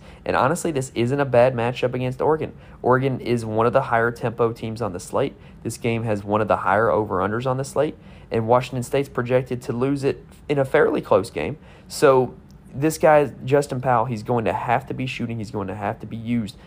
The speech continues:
if Washington State wants to stay in this one against Oregon. Mid-priced guard, I'm going back to Washington State. I'm gonna go with T J Bamba. He is fifty-nine hundred dollars on DraftKings. Honestly, he is mispriced in my opinion. He should be in the high sixes, not the high fives.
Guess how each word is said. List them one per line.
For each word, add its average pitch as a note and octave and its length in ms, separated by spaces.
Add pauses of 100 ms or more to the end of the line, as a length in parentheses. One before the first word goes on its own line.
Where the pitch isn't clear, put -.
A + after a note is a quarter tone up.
(120)
if F2+ 200
Washington G2+ 340
State G#2 240
wants D2+ 200
to G2+ 100
stay F#2 260
in G2 100
this D2+ 180
one D#2 100
against C2+ 320
Oregon. - 280 (1600)
Mid-priced D3+ 540
guard, C3+ 400 (140)
I'm B2 80
going B2+ 180
back C#3+ 220
to C3+ 80
Washington A#2+ 420
State. A#2+ 240
I'm - 60
gonna A#2+ 100
go A#2+ 120
with A#2+ 120
T C#3 160
J C#3+ 180
Bamba. C3+ 380
He G#2+ 140
is G2+ 80
fifty-nine A#2+ 420
hundred A#2+ 220
dollars G2 320
on F2+ 120
DraftKings. - 460 (380)
Honestly, C3+ 340
he B2 160
is A#2+ 80
mispriced A2 560
in G2+ 80
my G2 140
opinion. G2+ 320
He A#2 80
should G#2 180
be G#2 160
in F#2+ 80
the G2 80
high G2+ 240
sixes, - 560 (180)
not F#2+ 280
the - 80
high F2 180
fives. E2 480